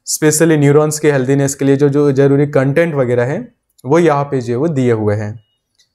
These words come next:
फिर छठा ऑप्शन है न्यूरोकाइंड गोल्ड के जो कैप्सूल्स आते हैं कि यहाँ पे देख रहे हैं कि जिसके अंदर मल्टीविटामिन और मल्टी मिनरल्स रहते हैं कि जो specially न्यूरॉन्स की हेल्दीनेस के लिए जरूरी, कि जो यहाँ पे हमने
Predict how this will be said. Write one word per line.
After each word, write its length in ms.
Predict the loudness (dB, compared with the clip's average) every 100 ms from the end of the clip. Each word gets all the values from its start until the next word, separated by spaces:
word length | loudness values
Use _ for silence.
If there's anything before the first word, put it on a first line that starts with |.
| _ _ _ -2
फिर 320 | 0 2 -2
छठा 280 | 0 0 2
ऑप्शन 360 | 0 -2 -4 -4
है 320 | -4 -6 -2
न्यूरोकाइंड 680 | 2 4 2 2 0 -4 0
गोल्ड 300 | 2 2 0
के 260 | 0 0
जो 180 | 2 0
कैप्सूल्स 580 | 2 -2 0 -6 -4 -2
आते 180 | -4 -4
हैं 80 |
कि 60 | -2
यहाँ 140 | -2
पे 140 | -2 -2
देख 180 | -2 -2
रहे 100 | -4
हैं 80 |
कि 60 | -4
जिसके 200 | -6 -6
अंदर 160 | -4 -2
मल्टीविटामिन 880 | -2 -2 -2 -2 0 -2 -2 -6 -14 _ _ _ -4
और 200 | -2 0
मल्टी 300 | 0 2 0
मिनरल्स 520 | 0 0 2 0 0
रहते 200 | -4 -2
हैं 80 | -2
कि 60 |
जो 100 | -2
specially 540 | -2 0 -2 0 -2 0
न्यूरॉन्स 460 | 2 2 0 -2
की 120 | -6 -2
हेल्दीनेस 560 | 0 2 2 0 -4
के 100 | -4
लिए 100 | -2
जरूरी, 300 | 0 -2 -2
कि 100 | -4
जो 120 | -2
यहाँ 220 | 0 0 0
पे 100 | -2
हमने 340 | 0 -2